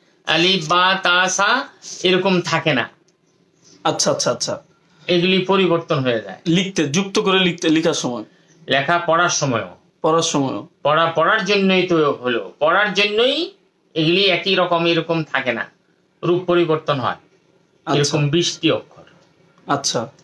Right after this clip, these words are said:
Speaker 1: এই বিশটি অক্ষর এখন আমি আপনাদেরকে practice করব।
Speaker 2: আচ্ছা, আচ্ছা।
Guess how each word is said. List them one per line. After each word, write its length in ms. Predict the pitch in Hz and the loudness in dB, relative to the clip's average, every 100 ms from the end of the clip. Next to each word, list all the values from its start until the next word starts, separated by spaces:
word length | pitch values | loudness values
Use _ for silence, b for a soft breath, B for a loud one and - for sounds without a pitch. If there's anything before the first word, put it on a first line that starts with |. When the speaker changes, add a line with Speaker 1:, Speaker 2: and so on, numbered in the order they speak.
| _ | _
Speaker 1:
এই 140 | 147 143 | -4 -2
বিশটি 420 | 143 190 - 214 | 0 -2 -2 0
অক্ষর 300 | 175 - 165 | 0 0 0
এখন 220 | 139 135 | 0 0
আমি 200 | 127 120 | -4 -4
আপনাদেরকে 500 | 117 - 110 113 - | -8 -6 -8 -8 -12
practice 400 | - 110 - 87 | -8 -8 -10 -18
করব। 120 | - - _ _ - | -18 -20 _ _ -8
Speaker 2:
আচ্ছা, 280 | 143 - | -6 -4
আচ্ছা। 220 | 175 - | -4 -6